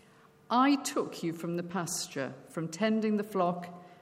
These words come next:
and appointed you ruler, ruler over the people of Israel. I have been with you wherever you have gone.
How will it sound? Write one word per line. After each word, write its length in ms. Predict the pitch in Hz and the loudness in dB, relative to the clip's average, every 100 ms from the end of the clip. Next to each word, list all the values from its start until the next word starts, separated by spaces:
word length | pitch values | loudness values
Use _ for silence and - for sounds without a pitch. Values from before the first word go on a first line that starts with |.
| - | -2
and 140 | 185 | 0
appointed 600 | 196 - 254 240 233 214 | 0 2 4 6 4 2
you 220 | 208 214 | 2 2
ruler, 460 | 165 180 185 190 190 | 2 4 4 4 2
ruler 440 | - 196 202 202 - | 2 2 4 2 2
over 240 | 185 185 | 2 2
the 80 | 180 | -2
people 380 | 180 202 185 180 | -2 -2 0 0
of 100 | 175 | 0
Israel. 560 | 165 165 147 127 120 117 - - - - - - - - - - - - | 0 -2 -2 -2 -2 -6 -12 -18 -20 -20 -20 -20 -20 -20 -20 -20 -10 0
I 200 | 165 190 | 2 4
have 200 | 208 - | 2 2
been 260 | 226 226 | 4 6
with 240 | 220 247 175 | 6 4 2
you 160 | 139 | -2
wherever 400 | 131 160 185 196 | 2 4 4 4
you 200 | 208 196 | 0 0
have 240 | 190 185 - | -2 -4 -2
gone. 340 | 208 147 117 | 0 2 -2